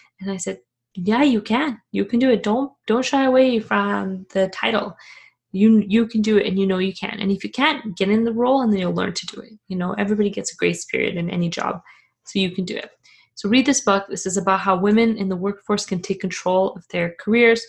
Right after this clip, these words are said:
their future, and be able to make the positions that they will. And actually, after reading this book, I made the biggest career move of myself. You know, I went from an administrative position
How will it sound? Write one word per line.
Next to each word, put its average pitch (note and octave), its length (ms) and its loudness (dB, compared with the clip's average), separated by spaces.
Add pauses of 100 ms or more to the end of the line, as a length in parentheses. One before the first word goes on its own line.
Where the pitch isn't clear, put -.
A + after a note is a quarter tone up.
(280)
their F#3 80 -6
future, G#3 600 2 (280)
and F#3 100 -4
be F#3+ 80 4
able F#3+ 180 0
to G3 160 -6
make F3+ 200 -4
the G3 60 -8
positions F3 500 -6
that - 240 -8 (100)
they F3 220 -4
will. F3 340 -10 (480)
And A3 80 2
actually, B3+ 300 0
after A#3+ 240 -4
reading B3 260 -2
this A3+ 240 -4
book, G#3 260 -2 (120)
I G3 80 -4
made G3+ 160 2
the G3 60 -6
biggest G#3 340 0
career G#3+ 180 0
move G3+ 420 0 (480)
of F#3+ 140 -6
myself. F#3+ 500 -4
You G3+ 80 -2
know, F#3+ 100 0
I F#3+ 80 0
went F#3+ 180 -2
from G3 100 -2
an F#3+ 60 0
administrative G#3+ 640 0
position A#3 460 -4